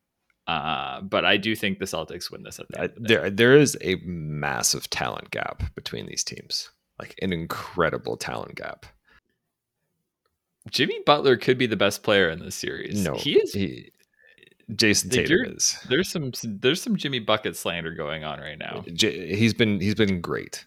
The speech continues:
Speaker 2: but this is a really bad matchup for him.
Speaker 1: Yeah, but, you know, players overcome. They find a way.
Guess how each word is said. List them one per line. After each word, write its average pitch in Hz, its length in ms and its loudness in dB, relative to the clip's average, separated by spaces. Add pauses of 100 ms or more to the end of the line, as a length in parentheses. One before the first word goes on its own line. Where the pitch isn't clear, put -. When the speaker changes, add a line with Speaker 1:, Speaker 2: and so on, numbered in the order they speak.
(160)
Speaker 2:
but 78 140 -2
this 90 180 0
is 85 100 -2
a 87 100 2
really 78 200 0
bad 65 260 -4
matchup 50 400 -4
for 50 280 -8
him. - 160 -14 (1040)
Speaker 1:
Yeah, 156 220 8 (440)
but, 120 440 4 (260)
you 110 120 -4
know, 113 240 -2 (720)
players 120 320 2
overcome. 113 680 0
They 104 80 0
find 110 260 0
a 104 80 2
way. 101 240 4